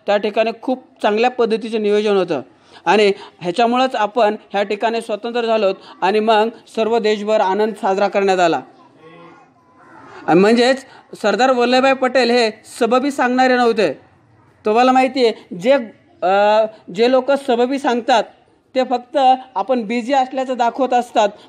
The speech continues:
पण जी मोठी माणसं असतात direct काम करतात आणि काम करून निघून जातात,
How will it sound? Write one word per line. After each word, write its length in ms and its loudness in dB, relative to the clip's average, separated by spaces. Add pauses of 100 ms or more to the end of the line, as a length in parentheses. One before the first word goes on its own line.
(140)
पण 200 4 (300)
जी 100 -6
मोठी 320 -4
माणसं 320 -4
असतात 300 -2
direct 440 0
काम 200 2
करतात 480 0
आणि 160 0
काम 300 0
करून 340 0
निघून 280 -2
जातात, 340 2